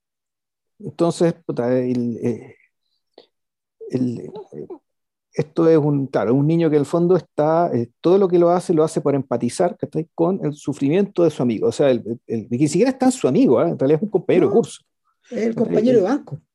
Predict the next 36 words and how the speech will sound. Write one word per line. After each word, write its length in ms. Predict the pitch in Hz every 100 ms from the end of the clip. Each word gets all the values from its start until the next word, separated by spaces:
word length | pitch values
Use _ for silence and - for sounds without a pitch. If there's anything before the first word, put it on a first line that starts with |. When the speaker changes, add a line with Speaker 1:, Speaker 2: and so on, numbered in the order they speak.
| _
Speaker 1:
el 160 | 143 139
compañero 360 | 156 147 160 180
de 40 |
banco. 240 | 220 - -
O 60 |
sea, 120 | - 143
no 80 | 156
es 40 |
necesariamente 460 | 170 - 185 185 185
su 120 | 185
amigo 240 | 175 226
el 120 | 220
que 160 | - 156
le 80 | 156
tocó 160 | 147
al 120 | 185 294
lado, 280 | 330 - _ _ _
¿cachai? 280 | - - 190
Con 140 | 156
el 40 | 147
que 100 | 151
se 120 | 147
lleva 220 | 147 170
bien 260 | 170 175 196
y 60 |
como 240 | 139 139 147
él, 80 | 151
por 180 | 139
una 120 | 151 160
empatía 360 | - 139 143
mínima, 340 | 170 208 151 143
digamos, 280 | 143 170 165 -
eh, 220 | 139 139 - _ _ _ _ _ _ _
dice, 360 | _ 135 147 147
"Bueno, 280 | 151 139 107
pucha, 280 | 135 -